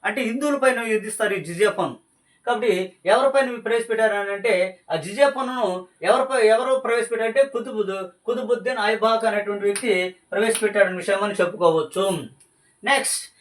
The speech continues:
యాత్రికుల పన్ను ఏ మతస్థులపై విధించారంటే హిందూ మతస్థులపై విధించారు. అక్బర్ ఏ సంవత్సరంలో రేటు దీన్ ఈ ఇలాహి అనే కొత్త మతాన్ని తీసుకొచ్చాడు అంటాడు?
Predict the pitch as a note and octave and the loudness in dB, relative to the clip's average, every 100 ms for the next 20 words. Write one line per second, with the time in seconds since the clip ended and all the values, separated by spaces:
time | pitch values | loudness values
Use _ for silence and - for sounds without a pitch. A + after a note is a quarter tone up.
0 | _ E3 G#3+ C4 C4 C#4 C#4 C4+ B3+ A#3 | _ 6 8 8 4 6 8 8 6 2
1 | A#3 A#3+ A#3 B3+ C4 C4 B3 A#3+ A#3 A3+ | 2 4 6 6 4 2 0 0 0 0
2 | A3 A3+ A3+ B3+ A3 A#3 B3 A3+ G#3+ - | 0 0 0 0 -2 2 2 2 0 -2
3 | G3+ G#3 F#3 F3+ E3+ E3 - - _ _ | -2 0 0 -2 0 0 -2 -10 _ _
4 | _ - G3+ G3+ C#4 C4 B3 B3+ B3+ B3+ | _ 2 2 4 4 6 6 4 2 0
5 | B3 A#3+ G#3+ G3+ G3 - _ F#3 A#3+ G#3+ | -2 2 4 4 2 -6 _ 0 2 0
6 | B2+ C#3+ B3+ C#4+ C4 A#3+ B3 G#3 F#3 A3+ | -4 0 2 4 2 2 2 4 4 8
7 | A3+ A3+ F3+ G#3+ - C#4+ - D#4 D4+ C#4 | 8 8 2 -2 0 0 4 4 6 4
8 | C4+ B3+ B3+ A#3+ A#3 A3 A3 G#3+ G#3 G#3+ | 4 4 2 -2 -8 -6 -6 -2 -2 0
9 | G#3 | 0